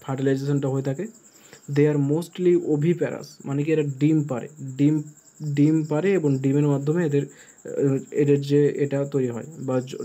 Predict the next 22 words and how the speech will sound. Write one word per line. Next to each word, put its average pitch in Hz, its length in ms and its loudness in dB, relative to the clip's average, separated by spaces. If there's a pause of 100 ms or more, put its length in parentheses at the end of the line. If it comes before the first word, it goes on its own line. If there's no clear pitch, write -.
(160)
জ-, 139 80 -4 (100)
মানে 131 320 -2
নতুন 139 280 2
যে 139 120 0 (200)
অপত্য। 143 520 -6 (600)
Development 180 600 0
may 143 260 2
be 151 100 0 (120)
direct 143 420 -4 (120)
or 131 140 -4
indirect, 127 580 -4
অর্থাৎ 143 200 -4
ডেভেলপমেন্টটা 151 540 0
সরাসরিও 147 520 -2
হতে 170 180 -4
পারে, 180 180 -4 (380)
আবার 135 160 -2
অনেক 143 160 0
ক্ষেত্রে 165 260 -2
লার্ভা 135 320 0
স্টেজও 147 300 -4
থাকে। 143 260 -12